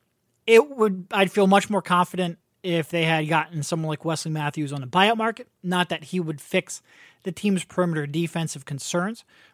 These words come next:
I'd feel much more confident if maybe Patrick Beverley would have been there in that trade instead of, of Boban. I don't know if that was available.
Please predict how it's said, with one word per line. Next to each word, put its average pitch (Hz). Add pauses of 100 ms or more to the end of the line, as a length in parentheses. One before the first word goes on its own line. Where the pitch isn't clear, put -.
(140)
I'd 190 (180)
feel 214
much 202
more 185
confident 185
if 175
maybe 165
Patrick 175
Beverley 170
would 175
have 160
been 175
there 170 (420)
in 185
that 170
trade 170
instead 170
of, 156 (160)
of 170
Boban. 202
I 156
don't 160
know 147
if 135
that 151
was 135
available. 196